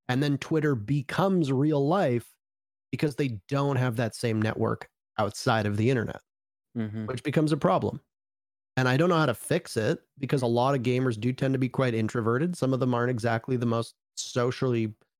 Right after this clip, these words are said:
Speaker 1: you know, affluent people. So I, I don't know. Maybe, maybe go to Discord, have some fun with your friends. Try not to say anything stupid that's gonna end up getting shadow played and destroy your career.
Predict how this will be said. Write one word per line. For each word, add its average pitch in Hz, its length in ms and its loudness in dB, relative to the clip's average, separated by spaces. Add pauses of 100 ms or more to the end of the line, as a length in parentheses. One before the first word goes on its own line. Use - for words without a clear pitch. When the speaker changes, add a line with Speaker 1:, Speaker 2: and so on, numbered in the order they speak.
(500)
Speaker 1:
you 117 80 0
know, 113 140 2
affluent 117 460 0
people. 123 440 -2 (1300)
So 143 200 0
I, 160 200 2
I - 20 4
don't 185 120 2
know. 214 160 2
Maybe, 123 420 0 (400)
maybe 127 280 0
go 143 180 -2
to 151 80 -2
Discord, 139 480 -2
have 139 160 0
some 143 120 0
fun 143 220 0
with 151 100 0
your 143 120 0
friends. 147 440 -2
Try 127 200 -2
not 131 100 0
to 135 80 -2
say 139 140 -4
anything 131 220 0
stupid 123 600 -4
that's 127 160 -4
gonna 127 160 0
end 120 160 2
up 113 100 -2
getting 120 200 0
shadow 113 420 0
played 131 320 0
and 127 100 0
destroy 117 380 -4
your 120 180 0
career. 113 480 -2